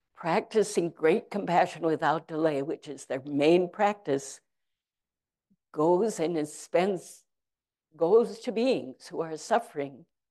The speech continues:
in whatever state they're in and practices generosity, kind speech, beneficial action, and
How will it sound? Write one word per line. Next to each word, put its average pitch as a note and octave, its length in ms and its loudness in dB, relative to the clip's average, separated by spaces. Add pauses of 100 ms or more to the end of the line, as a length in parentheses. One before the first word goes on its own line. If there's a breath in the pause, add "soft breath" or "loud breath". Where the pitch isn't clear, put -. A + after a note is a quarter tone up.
(100)
in D#3 200 -6
whatever D#3 580 2
state - 420 -2
they're G#3 140 2
in D3+ 320 -4 (580)
and D3+ 180 -14
practices E3 1000 -4 (400)
generosity, D#3+ 1120 -4 (600)
kind F#3 480 -4
speech, - 760 -12 (880)
beneficial A3 880 2
action, C#3+ 420 -4 (1120)
and D3 400 -10